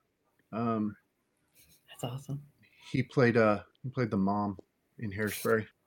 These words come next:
Speaker 2: Yeah.
Speaker 1: Earlier in the year, and they just did a, a, a, like, went to by district with their one act, but he's actually, uh, getting ready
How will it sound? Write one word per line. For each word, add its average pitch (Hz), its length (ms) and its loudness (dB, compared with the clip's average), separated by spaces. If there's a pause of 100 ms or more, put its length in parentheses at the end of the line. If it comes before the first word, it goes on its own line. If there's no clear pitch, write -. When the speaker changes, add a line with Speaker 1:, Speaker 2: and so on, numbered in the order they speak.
(220)
Speaker 2:
Yeah. 165 300 12 (720)
Speaker 1:
Earlier 131 340 8
in 117 80 8
the 113 100 6
year, 117 420 6
and 107 220 2
they 110 100 4
just 107 200 -2
did 113 160 4
a, 98 680 0 (600)
a, - 40 -6
a, - 280 -6 (760)
like, 113 160 2 (400)
went 117 280 0
to 104 220 0
by 101 220 0
district 104 420 -4
with 110 120 -4
their 101 120 0
one 117 200 2
act, 107 240 -2
but 107 120 -2
he's 139 200 2
actually, 120 640 2 (140)
uh, 104 220 2
getting 113 340 0
ready 107 320 0